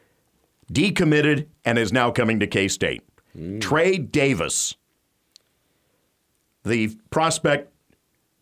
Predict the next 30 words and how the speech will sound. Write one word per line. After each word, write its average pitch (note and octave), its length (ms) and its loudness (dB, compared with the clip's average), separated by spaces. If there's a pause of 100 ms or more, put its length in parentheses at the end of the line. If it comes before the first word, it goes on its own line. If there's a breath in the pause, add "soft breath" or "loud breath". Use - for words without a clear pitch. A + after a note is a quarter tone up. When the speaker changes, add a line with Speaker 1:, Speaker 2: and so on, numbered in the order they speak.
(120)
Speaker 1:
was A#2+ 180 0
offered D3 400 2
a A2+ 80 0
week C#3 340 -2
after C#3 300 0
he A#2 580 -2
had A2 240 -4
tendered F3+ 340 0
his B2+ 160 0
commitment G2 420 -2
to A2+ 80 -2
the E2 120 -4
Cougars. D2 540 -6 (1040)
Picks E3 240 0
K-State D3+ 480 0
over A2+ 300 0
Washington C#3 560 0
State, C#3 340 -2
Tulane, C3 460 2
and B2 500 0
San A#2+ 260 0
Antonio. F#2 540 -2 (1900)
Had C3 160 2
an B2 140 2
official C3+ 360 0
visit C3+ 400 0
for A#2+ 220 0
the A2+ 380 0 (120)
Baylor C#3+ 400 2
game C#3+ 480 0